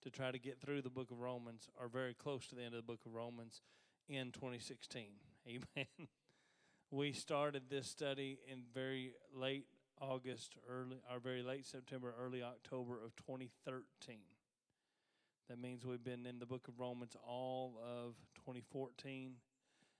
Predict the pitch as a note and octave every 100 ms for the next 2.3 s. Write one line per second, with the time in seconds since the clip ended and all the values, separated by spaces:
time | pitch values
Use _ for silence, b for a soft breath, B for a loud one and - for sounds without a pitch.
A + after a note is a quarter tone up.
0 | b - A2+ A2+ B2 B2+ B2 A#2+ B2 B2
1 | A#2+ C#3+ - C3 A#2 - C#3+ - - -
2 | B2+ B2 B2